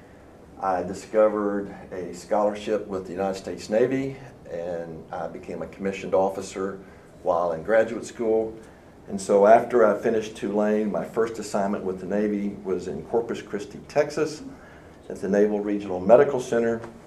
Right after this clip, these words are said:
Uh, beautiful, uh, base, overlooked the, the, the Gulf. Uh, they trained, um, pilots there, a great group of officers. Um,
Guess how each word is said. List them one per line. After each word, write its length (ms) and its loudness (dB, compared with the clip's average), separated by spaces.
Uh, 260 2
beautiful, 720 0
uh, 260 -6
base, 460 0
overlooked 460 0
the, 240 -2
the, 280 -8
the 80 -10
Gulf. 480 2
Uh, 360 -2
they 160 -4
trained, 520 -6
um, 300 -6
pilots 460 6
there, 480 4
a 100 -16
great 220 0
group 200 -4
of 60 -4
officers. 800 0
Um, 480 0